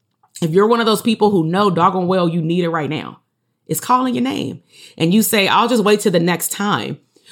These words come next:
Well, if the next time is six months from now, if it's three months from now, whatever the time frame is, we actually don't have a date. It's not in July.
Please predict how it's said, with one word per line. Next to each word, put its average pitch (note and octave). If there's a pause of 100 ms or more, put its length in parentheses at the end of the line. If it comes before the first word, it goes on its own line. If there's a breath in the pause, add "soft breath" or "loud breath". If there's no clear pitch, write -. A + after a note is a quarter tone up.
(120 loud breath)
Well, F3
if F3+
the F3
next A3
time G#3+
is E3
six -
months F#3
from D3
now, A#2
if D#3+
it's F3
three A3
months E3
from D3
now, C3
whatever G#3+
the F3
time F#3
frame C#3+
is, C3+
we F3+
actually G#3
don't G3
have G3+
a G3
date. G#3+ (160)
It's F#3
not G3+
in G#3+
July. F3+